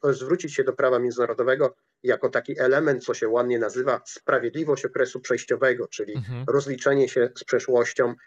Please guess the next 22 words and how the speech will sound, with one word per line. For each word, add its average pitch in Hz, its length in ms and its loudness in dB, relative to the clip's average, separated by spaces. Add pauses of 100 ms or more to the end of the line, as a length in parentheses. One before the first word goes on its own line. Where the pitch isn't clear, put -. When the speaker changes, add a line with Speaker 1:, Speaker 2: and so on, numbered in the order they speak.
(240)
Speaker 1:
Też 123 340 0 (220)
ta 113 200 0
sytuacja 120 500 0
nie 107 120 -2
jest 101 160 -6
wykluczona. 95 460 -12 (1200)
Speaker 2:
Rzeczywiście, 139 880 -2 (200)
to 139 320 2
właściwie 143 440 0
odpowiedział 135 420 0
pan 139 180 -4
doktor, 135 300 -2
e, 131 800 -2 (140)
nawet 147 280 0
zanim 156 240 0
zadałem 143 480 6
część 123 240 -2
tych 127 160 0
pytań, 139 300 -2
to 131 160 -4
pan 139 160 -2
doktor 135 380 -2